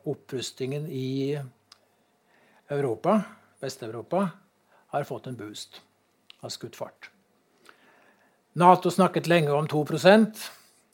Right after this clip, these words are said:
uten å si noe nærmere om hva de pengene skulle brukes til, og nå skyter man altså over to prosent. Og da må en spørre, med henvisning til det jeg allerede har sagt om den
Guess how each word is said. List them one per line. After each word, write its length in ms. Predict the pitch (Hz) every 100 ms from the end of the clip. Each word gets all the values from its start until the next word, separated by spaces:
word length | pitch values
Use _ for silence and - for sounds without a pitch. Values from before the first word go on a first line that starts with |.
| _ _ _
uten 340 | 143 131 -
å 40 | 147
si 180 | - 143
noe 120 | 139
nærmere 400 | 160 147 110 131
om 80 | 147
hva 200 | 127 117
de 140 | 120
pengene 340 | 120 147 113
skulle 220 | 104 - 131
brukes 280 | 147 107
til, 280 | - 170 214 - _ _ _ _ _ -
og 120 | 160
nå 460 | 151 143 156 156
skyter 340 | 143 - 165 139
man 120 | 143
altså 240 | 131 -
over 420 | 160 135 113 110 147 120 -
to 160 | - 123
prosent. 600 | - 131 - - - - _ _ _ _ _ _ - - _ - _ _ _ _ _
Og 160 | 160 143
da 440 | 151 165 196 208 208 - - -
må 160 | 180
en 80 | 170
spørre, 840 | 160 - 196 151 117 156 202 185 143 - - _ _ _ _ _ _ _ _ _ _ _ _ -
med 180 | 139 151
henvisning 640 | 156 113 120 - 151 151
til 160 | 160 143
det 140 | 127
jeg 80 | 135
allerede 320 | 147 117 113
har 80 | 135
sagt 440 | - 165 - -
om 120 | 160
den 340 | 151 151 156